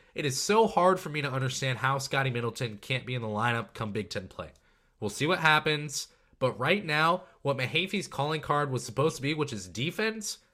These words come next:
I'm not seeing it from him. Even take away the fouls. If you just watch a film, if you watch him one-on-one,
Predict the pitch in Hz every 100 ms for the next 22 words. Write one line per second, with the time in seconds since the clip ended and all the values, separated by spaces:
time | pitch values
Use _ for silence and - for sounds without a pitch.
0 | _ _ 123 160 180 - 190 202 131 123
1 | 110 80 - _ _ - 180 254 233 -
2 | 202 220 220 208 147 120 101 117 175 208
3 | 147 170 185 160 170 175 180 175 _ _
4 | _ - 104 160 156 160 214 170 160 160
5 | _ _ _ _ _ _ _ _ _ 95
6 | 120 175 165 170